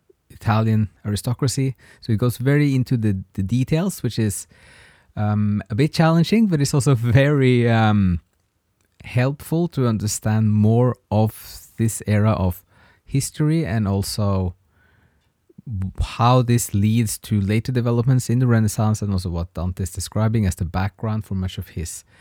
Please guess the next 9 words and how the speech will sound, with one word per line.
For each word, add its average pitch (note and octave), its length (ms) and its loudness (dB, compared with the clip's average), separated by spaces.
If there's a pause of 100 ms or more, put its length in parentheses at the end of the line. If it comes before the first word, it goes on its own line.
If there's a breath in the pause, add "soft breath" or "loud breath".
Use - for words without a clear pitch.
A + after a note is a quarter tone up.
(300 soft breath)
comedy C#3 500 -2
and G#2 140 -4
his G#2 300 -6
attacks - 560 -12
on E2 200 -6
the B1+ 100 -10 (140)
church. - 640 -8 (800 soft breath)
So, G#2+ 460 -4
um, G#2+ 360 -4